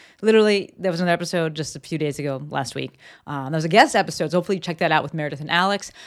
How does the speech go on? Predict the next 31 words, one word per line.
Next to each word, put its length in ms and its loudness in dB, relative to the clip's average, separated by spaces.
Uh, 240 -4
but 240 0
today, 540 6
I 100 6
wanna 220 2
chat 380 2
about 340 6
how 380 0
to 180 -4
win 420 0
twenty 420 -2
twenty-three. 600 -8
It's 180 -14
a 60 -8
new 180 -6
year. 480 4
Perhaps 360 0
you 60 -4
have 220 -4
resolutions, 840 0
you 80 -2
have 280 -6
goals, 440 8
maybe 160 -6
you 80 -8
picked 240 -10
a 60 -8
word 280 4
of 100 0
the 100 0
year. 540 2